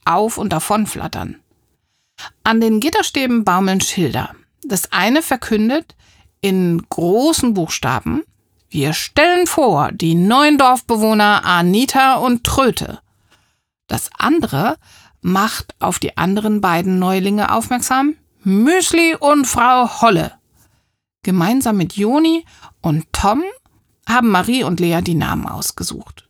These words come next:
Wäre es allerdings ausschließlich nach Tom gegangen, hätte zumindest eines der Hühner den Namen Vanillepudding erhalten. Sie gackern, die Hühner,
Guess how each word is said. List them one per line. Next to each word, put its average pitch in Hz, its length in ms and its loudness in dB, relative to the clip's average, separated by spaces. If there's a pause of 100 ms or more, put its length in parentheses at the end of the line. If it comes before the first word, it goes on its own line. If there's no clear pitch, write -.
(120)
Wäre 214 300 0
es 226 160 -2
allerdings 214 540 -2
ausschließlich 254 720 0
nach 151 260 -4
Tom 254 260 0
gegangen, 226 480 0 (380)
hätte 226 280 -2
zumindest 220 580 0 (120)
eines 269 500 2
der 233 180 -2
Hühner 226 300 2
den 196 160 0
Namen 180 340 0
Vanillepudding 160 720 -2
erhalten. 151 480 -6 (1120)
Sie 233 180 -2
gackern, 175 500 2 (240)
die 185 160 0
Hühner, 185 440 0